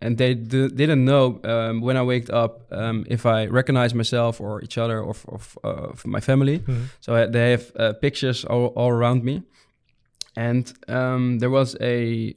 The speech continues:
Speaker 1: uh, physiotherapist came by at my bed and, uh, her name called Loes. And she had the glass, glasses and my girlfriend has also glasses and she was blonde,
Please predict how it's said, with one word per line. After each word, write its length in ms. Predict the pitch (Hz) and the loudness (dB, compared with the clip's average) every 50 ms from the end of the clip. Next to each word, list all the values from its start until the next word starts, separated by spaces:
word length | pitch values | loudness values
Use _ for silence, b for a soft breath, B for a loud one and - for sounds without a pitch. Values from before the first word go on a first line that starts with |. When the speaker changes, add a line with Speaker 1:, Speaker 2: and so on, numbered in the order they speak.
| _ | _
Speaker 1:
uh, 580 | - 95 92 92 90 85 76 95 85 80 104 - - - - _ | -10 -8 -8 -8 -8 -8 -8 -8 -8 -8 -10 -10 -12 -14 -18 _
physiotherapist 1000 | - - - 151 147 - 160 - - 165 160 160 151 - 196 202 208 - - - - B B B B B B B B B | -20 -8 -6 -6 -4 -2 -4 -2 0 0 0 0 0 -2 -4 -4 -4 -6 -10 -14 -18 B B B B B B B B B
came 220 | - 139 139 131 127 | 4 6 6 8 8
by 340 | 135 143 151 165 170 - - - | 8 8 8 8 6 4 0 -2
at 120 | - 123 139 | -2 0 4
my 160 | 131 127 127 | 4 4 4
bed 420 | 117 117 135 147 170 170 - - - - | 4 4 4 4 4 2 -2 -12 -14 -6
and, 400 | - 113 123 120 120 120 120 117 - 110 | -2 0 2 2 4 4 2 0 -2 -4
uh, 300 | 113 117 117 117 113 107 101 - - _ - | -2 -2 -2 -2 -2 -4 -6 -10 -14 _ -14
her 180 | - - 110 120 | -6 -2 2 2
name 240 | 123 127 131 131 | 4 6 4 4
called 220 | 120 - 123 120 110 | 4 4 2 2 2
Loes. 380 | 117 123 147 165 185 - - - _ b b b b b b b b _ | 2 2 2 0 0 -4 -8 -12 _ b b b b b b b b _
And 140 | - 110 113 | -8 -6 -4
she 140 | 120 123 | 0 2
had 120 | 127 120 110 | 2 4 2
the 60 | 120 | 2
glass, 560 | 107 117 120 127 139 151 151 147 - - - - _ _ - - | 2 2 4 4 4 4 2 2 -2 -8 -14 -18 _ _ -10 -4
glasses 520 | 120 127 131 135 131 - 139 147 147 - | 0 2 2 2 2 0 -4 -6 -6 -4
and 140 | - 113 117 | -2 0 0
my 140 | 113 113 113 | 0 0 0
girlfriend 300 | 113 117 117 120 113 113 | 0 0 0 0 0 -2
has 120 | 110 - | -2 -2
also 220 | - 120 113 120 | -2 -2 -2 -2
glasses 260 | 107 113 117 120 117 120 | -2 0 0 0 0 0
and 80 | 110 | -2
she 220 | - - - 123 117 | -4 -4 -2 -2 -2
was 160 | 113 113 107 | 0 -2 0
blonde, 340 | 110 117 120 127 139 - | 0 2 2 2 0 -2